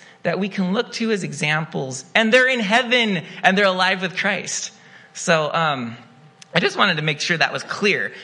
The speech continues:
Now, the other reason we're doing, <clears throat> excuse me, I'm excited. The other reason <laughs> we have been doing this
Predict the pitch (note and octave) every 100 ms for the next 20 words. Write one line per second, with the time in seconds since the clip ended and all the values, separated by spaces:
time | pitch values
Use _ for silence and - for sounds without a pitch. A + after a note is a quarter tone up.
0 | - A3+ - - - E3 - C#4 A#4+ C5+
1 | C#4 A3 G#3 F3+ D#3 G3 - E3 E3+ -
2 | D#3+ A#2 B2+ C3 - G#2+ - - - F#3+
3 | B3 D#4 B3 B3+ A3+ A#3 F#3 C4+ A#3+ A3
4 | - - - - - G#3+ G#3 F3 F#3 G#3
5 | F#3+ E3 A#3+ D4 G#3 C3+ E3